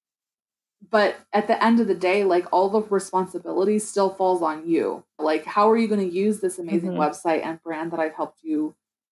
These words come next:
Speaker 1: build? Like, are you gonna continue to infuse that brand into all aspects of what you do? That kind of thing.
Speaker 2: Oh, man.
Speaker 1: And so, and so the best ones, like,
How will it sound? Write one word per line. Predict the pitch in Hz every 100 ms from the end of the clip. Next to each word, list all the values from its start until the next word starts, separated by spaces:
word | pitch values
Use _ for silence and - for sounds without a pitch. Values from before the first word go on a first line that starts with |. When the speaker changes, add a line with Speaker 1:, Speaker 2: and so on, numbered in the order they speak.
| -
Speaker 1:
build? | 170 120 165
Like, | 185 175
are | 180
you | 202 202
gonna | 208
continue | 190 196 190 208 208 190
to | 185 175 175 - _ _ _ -
infuse | 196 190 214 220 226
that | 196 175 -
brand | 180 180 170 170
into | - 180 175 -
all | 180 208 -
aspects | 170 175 - 165 -
of | 165
what | 165 -
you | 170
do? | 156 156 131 160 - _ _ _ -
That | 170 -
kind | 160
of | 151
thing. | - - 175 170 _ _ _ _ _ _ _ _
Speaker 2:
Oh, | 214 196 185
man. | 180
Speaker 1:
And | 233 185
so, | 240 226
and | 220 208 220 190
so | 247
the | 226
best | 233 277 -
ones, | 339 294
like, | 233 202 -